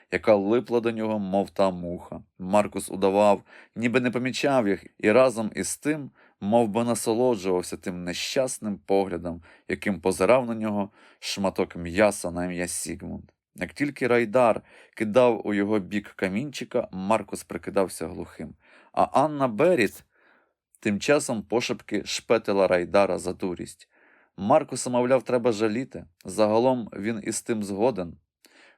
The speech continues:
Хоробро усміхнувшися Анні Беріт, він подумав, що в неї вельми приємний шепіт.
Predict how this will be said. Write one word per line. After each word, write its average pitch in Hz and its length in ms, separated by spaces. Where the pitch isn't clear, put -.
Хоробро 120 680
усміхнувшися 107 840
Анні 104 320
Беріт, 110 480
він 160 260
подумав, 151 480
що 120 340
в 98 120
неї 104 240
вельми 143 420
приємний 95 500
шепіт. 85 520